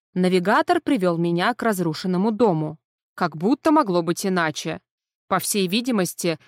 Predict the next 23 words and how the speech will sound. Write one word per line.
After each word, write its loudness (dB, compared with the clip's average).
дом 0
пустовал 0
уже -2
несколько -4
лет. -4
Ворота 0
покосились -2
и -2
скрипели 2
при -4
малейшем -2
дуновении -2
ветра. -4
Через 0
них 0
я 0
идти -8
не -2
рискнула. -2
Всегда 0
есть -4
чёрный -2
ход, -2